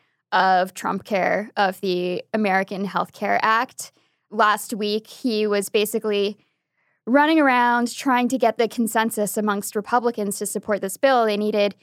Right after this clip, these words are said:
two hundred fifteen votes, uh, out of, Republicans have the majority, uh, with two hundred thirty-seven votes total.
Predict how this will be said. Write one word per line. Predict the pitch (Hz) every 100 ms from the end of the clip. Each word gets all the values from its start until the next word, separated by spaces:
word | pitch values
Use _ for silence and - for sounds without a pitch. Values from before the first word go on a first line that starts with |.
| _ -
two | 302
hundred | 311 277 233
fifteen | 254 247 - 240 220 208
votes, | 208 196 208 220 - - _ _ _ -
uh, | 202 196 202 -
out | 196 196
of, | 196 - _ -
Republicans | 208 247 233 220 226
have | 220
the | 202
majority, | 202 202 196 196 208 214 240 _ _ _ -
uh, | 190 190
with | 196 - _ -
two | 254 233
hundred | 220 208 196
thirty-seven | 196 190 - 254 233 196 196 -
votes | 196 190 -
total. | 339 370 226 214 214